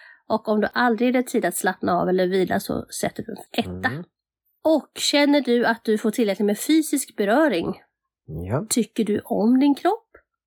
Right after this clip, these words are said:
Speaker 2: Är det två olika?
Speaker 1: Ja. Fysisk beröring kan vara på vilken kropp som helst. <laughs> Även en kropp som du inte tycker om.
Speaker 2: Ja.
Speaker 1: Nej, precis. Och har du bra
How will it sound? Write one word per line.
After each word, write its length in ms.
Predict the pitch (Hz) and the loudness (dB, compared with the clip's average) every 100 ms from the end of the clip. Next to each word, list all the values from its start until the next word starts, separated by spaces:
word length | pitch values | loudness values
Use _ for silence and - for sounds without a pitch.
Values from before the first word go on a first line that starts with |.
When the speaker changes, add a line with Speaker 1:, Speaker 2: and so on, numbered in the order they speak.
| _ | _
Speaker 2:
Är 80 | 123 | -2
det 100 | 123 | -2
två 160 | - 135 | -2 -4
olika? 360 | 95 82 - - _ _ _ - | -4 -6 -8 -8 _ _ _ -6
Speaker 1:
Ja. 340 | 202 247 349 _ _ _ _ - | 0 0 0 _ _ _ _ -6
Fysisk 340 | 262 233 254 - | -2 -2 -4 -2
beröring 640 | 349 302 247 254 247 220 | 2 2 2 2 0 0
kan 280 | - 247 240 | 0 0 2
vara 140 | 226 | 0
på 120 | - | -2
vilken 280 | 214 208 202 | -4 -2 -2
kropp 260 | - 196 - | -2 -4 -2
som 140 | - | -6
helst. 500 | - 196 294 - - - - - | -2 -4 -4 -8 -12 -18 -20 -20
<laughs> 280 | - - _ | -20 -20 _
Även 240 | 240 226 | -2 0
en 120 | 196 294 | 0 0
kropp 260 | 349 - | -2 -2
som 120 | 233 | -2
du 60 | 226 | 0
inte 140 | 214 | 0
tycker 260 | 185 208 311 | -2 0 0
om. 180 | - - - - - | 0 -4 -10 -16 -2
Speaker 2:
Ja. 240 | 101 143 202 | 0 0 -6
Speaker 1:
Nej, 240 | - 92 - - _ | -4 -2 -4 -8 _
precis. 440 | 214 202 - 202 - - - - - _ _ _ _ _ 277 | -6 -2 -4 -4 -10 -14 -20 -20 -20 _ _ _ _ _ -2
Och 180 | 277 - - _ _ _ - | -2 -4 -20 _ _ _ -6
har 260 | 277 247 240 | 0 4 4
du 200 | 233 220 | 2 0
bra 520 | 214 220 185 185 - | 2 2 2 2 -2